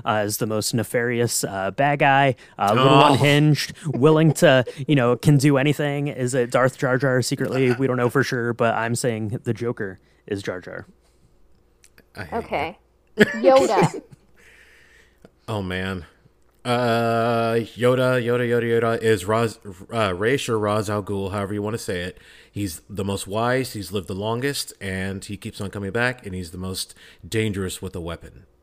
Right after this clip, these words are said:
Speaker 2: sword
Speaker 3: That's
Speaker 2: or
Speaker 3: interesting.
Speaker 2: otherwise.
Speaker 1: Okay, so, uh,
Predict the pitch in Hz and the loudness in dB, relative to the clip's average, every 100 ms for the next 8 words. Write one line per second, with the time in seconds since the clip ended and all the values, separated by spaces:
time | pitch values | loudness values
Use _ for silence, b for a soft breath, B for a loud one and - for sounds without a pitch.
0 | _ - - 107 104 104 101 - 92 92 | _ -12 -2 0 2 -2 -4 -8 -6 -8
1 | 90 87 80 67 - - - - _ _ | -8 -10 -12 -14 -16 -14 -16 -16 _ _
2 | _ _ _ - - 104 110 123 95 - | _ _ _ -16 -10 -6 -2 0 0 0
3 | 123 117 B B 135 120 117 | 0 0 B B 0 4 4